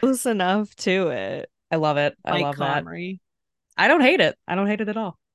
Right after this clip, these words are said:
Speaker 1: It's so funny,
Speaker 2: Um,
Speaker 1: too, because that guy, like, Mike Comrie or whatever,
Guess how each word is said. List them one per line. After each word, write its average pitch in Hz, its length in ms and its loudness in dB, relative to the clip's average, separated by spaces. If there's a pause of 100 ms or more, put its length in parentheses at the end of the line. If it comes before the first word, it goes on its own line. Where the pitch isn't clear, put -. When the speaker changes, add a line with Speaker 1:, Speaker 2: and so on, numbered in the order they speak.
(880)
Speaker 1:
It's 254 180 2
so 202 160 8
funny, 202 380 4
Speaker 2:
Um, 202 80 -8
Speaker 1:
too, 175 160 0
because 180 560 -6 (120)
that 180 380 -2
guy, 165 580 -4
like, 175 220 -6
Mike 170 240 -6
Comrie 170 520 -8
or 180 100 -4
whatever, 190 640 -2